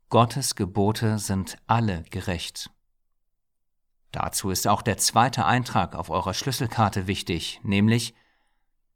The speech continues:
"Gott hebt nie auf, was er einmal gesagt hat." Damit ihr diese beiden Wahrheiten noch einmal gesondert auf einer Karte habt und diese Wahrheiten fest auf eure Herzen schreibt,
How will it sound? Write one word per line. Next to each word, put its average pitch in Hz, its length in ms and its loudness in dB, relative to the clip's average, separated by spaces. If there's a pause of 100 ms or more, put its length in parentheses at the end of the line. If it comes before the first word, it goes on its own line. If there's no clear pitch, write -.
(140)
"Gott 135 260 4
hebt - 420 -2
nie 123 340 0
auf, 113 440 0 (380)
was - 160 -2
er 90 120 2
einmal 85 360 0
gesagt 87 440 -4
hat." - 280 -10 (1700)
Damit 117 280 0
ihr 131 100 4
diese 127 300 0
beiden 110 480 0
Wahrheiten 87 500 -2
noch 82 160 -6
einmal 104 380 2
gesondert 98 720 0
auf - 160 -8
einer 76 180 -2
Karte 85 460 -4
habt 101 260 -4 (540)
und - 180 -4
diese 123 320 2
Wahrheiten 113 480 4
fest - 500 -2
auf 101 140 -2
eure 87 260 -4
Herzen 101 440 -4
schreibt, - 480 -2